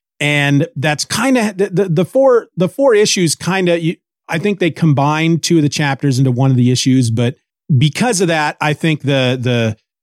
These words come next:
the Dark Horse version read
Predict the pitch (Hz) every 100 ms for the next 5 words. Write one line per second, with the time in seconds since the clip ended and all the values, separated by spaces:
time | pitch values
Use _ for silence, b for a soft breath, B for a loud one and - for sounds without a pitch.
0 | - 127 117 151 156 - 135 123 113 -
1 | - 123 123 123 135 120 113 104 _ _
2 | - 123 117 131 135 139 139